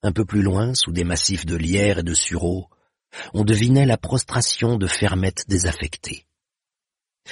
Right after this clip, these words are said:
Les toits de chaume s'affaissaient et révélaient par endroits une charpente croulante.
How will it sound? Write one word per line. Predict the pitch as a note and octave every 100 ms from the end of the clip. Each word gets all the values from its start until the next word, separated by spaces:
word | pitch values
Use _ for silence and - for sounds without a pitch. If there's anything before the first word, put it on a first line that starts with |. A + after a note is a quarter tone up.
| - -
Les | F#2+
toits | F2+ G#2
de | G#2+
chaume | A2 - C3+ C#3
s'affaissaient | - C#3 - C3 - - D#2+ C#2+ - - - -
et | G2+
révélaient | F#2+ A2 A2+ G#2+
par | G#2+ G2
endroits | G#2 F#2 E2 G2
une | F#2+ F2
charpente | F2+ - - E2 -
croulante. | - D#2 A#1+ A#1 - -